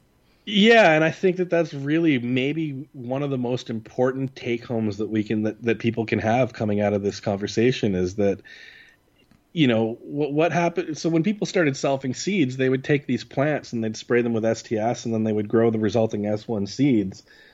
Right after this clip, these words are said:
And maybe fifty percent of the plants were small, or fifty percent of the plants were intersex, like we were saying before,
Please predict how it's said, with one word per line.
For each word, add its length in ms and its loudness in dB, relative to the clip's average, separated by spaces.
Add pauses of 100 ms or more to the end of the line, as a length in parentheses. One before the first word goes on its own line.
(320)
And 360 2 (180)
maybe 260 2
fifty 320 0
percent 360 -2
of 60 -2
the 60 -2
plants 380 -4
were 100 -6
small, 400 0
or 80 -4
fifty 300 -6
percent 300 -2
of 80 -2
the 40 -4
plants 320 -4
were 120 -2
intersex, 600 -4
like 200 -4
we 80 0
were 160 2
saying 300 2
before, 460 -2